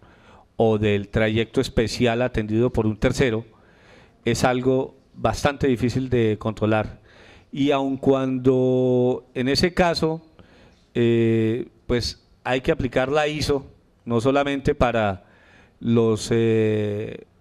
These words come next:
colaboradores que trabajan directamente, eh, con Servientrega, sino para aquellos que llegan a tercerizar el proceso, pues es mucho más difícil hacer que el servicio se cumpla al cien por ciento. Hoy día,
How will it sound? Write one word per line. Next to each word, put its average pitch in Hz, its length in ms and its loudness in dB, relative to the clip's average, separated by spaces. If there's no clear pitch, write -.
colaboradores 113 760 0
que 135 100 -2
trabajan 120 440 -2
directamente, 135 840 -2
eh, 113 180 -2
con 110 180 -4
Servientrega, 127 760 -2
sino 113 320 -8
para 104 180 -2
aquellos 117 340 -2
que 117 140 -2
llegan 113 220 0
a 120 100 -2
tercerizar 107 560 -4
el 123 80 -2
proceso, 104 320 -2
pues 127 200 0
es 160 100 -2
mucho 170 300 0
más 147 120 0
difícil 139 400 -4
hacer 113 280 -2
que 131 180 0
el 120 80 -4
servicio 110 400 -2
se 113 140 -6
cumpla 113 480 -2
al 107 220 -2
cien 107 180 -4
por 113 160 -2
ciento. 107 380 -4
Hoy 151 160 2
día, 165 360 -2